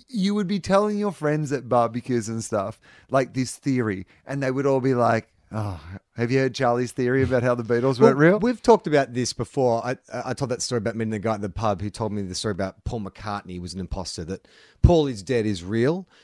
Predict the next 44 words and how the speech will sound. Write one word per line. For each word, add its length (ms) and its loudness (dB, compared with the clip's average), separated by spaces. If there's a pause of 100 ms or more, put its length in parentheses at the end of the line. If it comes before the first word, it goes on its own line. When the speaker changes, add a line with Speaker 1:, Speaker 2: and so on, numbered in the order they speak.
(180)
Speaker 2:
and 200 -2
that 140 -6
they, 300 0
there's 240 -4
a 40 -8
guy, 200 0
I 60 -2
can't 140 -12
remember 200 -4
what 100 -6
the 60 -12
dude's 260 -8
name 220 -4
was, 180 -4
he 80 -6
won, 220 -4
like, 120 -8
a 40 -6
lookalike 340 -2
competition, 880 -4 (340)
and 140 -4
the 60 -4
Beatles 320 2
brought 160 0
him 80 -2
in, 220 -2
and 220 -6
M 120 -4
I 100 0
six 340 -6
said, 280 -2
"We're 60 -8
gonna 160 -6
have 120 -8
to 60 -16
do 140 -2
this 200 -4
because 340 -6
if 120 -14
we 80 -8
don't, 400 0
there's 140 -8
gonna 160 -4
be 260 -4